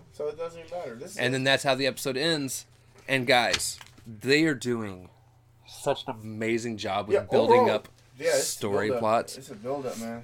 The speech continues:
Speaker 2: Because here's what's happening. Here's what I see happening. And, and again, I have only watched the first ten episodes.
Speaker 1: Yep, that's
Speaker 2: I have
Speaker 1: all we
Speaker 2: not
Speaker 1: get.
Speaker 2: watched further.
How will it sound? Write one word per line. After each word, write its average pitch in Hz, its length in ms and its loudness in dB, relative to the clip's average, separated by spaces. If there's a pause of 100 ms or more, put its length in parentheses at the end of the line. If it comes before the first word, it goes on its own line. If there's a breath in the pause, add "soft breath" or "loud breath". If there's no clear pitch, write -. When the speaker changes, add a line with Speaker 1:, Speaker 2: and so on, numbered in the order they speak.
Speaker 2:
Because 143 300 2
here's 202 220 8
what's 202 160 4
happening. 127 480 2 (600)
Here's 131 200 0
what 131 120 2
I 120 80 4
see 117 180 -2
happening. 104 400 -4 (100)
And, 117 220 -6
and 139 140 -2
again, 131 280 4
I 127 140 6
have 156 140 4
only 160 260 2
watched 135 400 0
the 113 80 -6
first - 400 -2
ten 107 320 -4
episodes. - 720 -10
Speaker 1:
Yep, - 80 -
that's - 100 -8
Speaker 2:
I 113 60 4
have 113 140 4
Speaker 1:
all 110 40 -2
we - 20 -
Speaker 2:
not 117 120 0
Speaker 1:
get. 127 100 -2
Speaker 2:
watched 110 220 -2
further. 87 340 -10